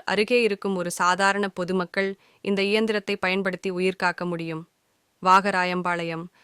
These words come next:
ஆரம்ப சுகாதார நிலையத்தில் பணியாற்றும் அனைத்து ஊழியர்களும் இந்த இயந்திரத்தை பயன்படுத்த பயிற்சி கொடுக்கப்பட்டுள்ளது. இந்த பி ஏ டி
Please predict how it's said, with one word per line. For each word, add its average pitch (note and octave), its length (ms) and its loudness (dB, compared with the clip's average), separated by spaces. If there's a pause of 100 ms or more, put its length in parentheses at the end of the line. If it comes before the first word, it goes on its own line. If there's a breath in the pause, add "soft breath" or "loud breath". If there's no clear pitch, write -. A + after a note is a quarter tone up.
ஆரம்ப G#3 420 2
சுகாதார G3 540 0
நிலையத்தில் F#3 560 -4
பணியாற்றும் F#3 580 -2
அனைத்து G3+ 480 -2
ஊழியர்களும் F#3+ 640 -2 (280 soft breath)
இந்த G3+ 200 0
இயந்திரத்தை G#3+ 580 -2
பயன்படுத்த F3 520 -6
பயிற்சி E3+ 360 -8
கொடுக்கப்பட்டுள்ளது. D3+ 800 -12 (220)
இந்த F#3 240 -6
பி A3 260 -6
ஏ A#3+ 100 4
டி A#3 140 -6